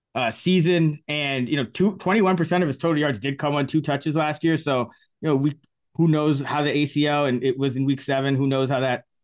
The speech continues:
kind of affects him this year. He is young, uh, and he is very talented, but,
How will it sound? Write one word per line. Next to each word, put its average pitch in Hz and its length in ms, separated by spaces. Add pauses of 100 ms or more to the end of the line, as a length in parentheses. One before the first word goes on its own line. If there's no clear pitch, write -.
(140)
kind 131 140
of - 60
affects - 360
him 143 80
this 135 160
year. 147 140
He 135 160
is 127 120
young, 135 500
uh, 123 140
and 113 80
he 120 140
is 127 220
very 123 240
talented, 135 460
but, 120 260